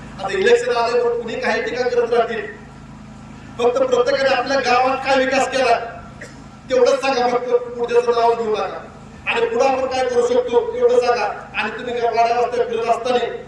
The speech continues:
तुम्ही लिहून घेतलं पाहिजे त्या वस्तीची काय अडचण आहे.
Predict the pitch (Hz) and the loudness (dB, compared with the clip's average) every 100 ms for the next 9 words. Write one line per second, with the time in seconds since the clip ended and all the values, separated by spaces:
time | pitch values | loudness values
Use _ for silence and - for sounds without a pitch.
0 | - 220 226 220 233 240 226 226 233 226 | -14 -10 -6 -4 -2 -2 -2 0 2 0
1 | 208 202 - - 233 220 214 214 226 226 | 0 -6 -8 -4 -4 -2 -6 -10 -6 -2
2 | 214 - - 226 202 | 0 -2 -6 -6 -4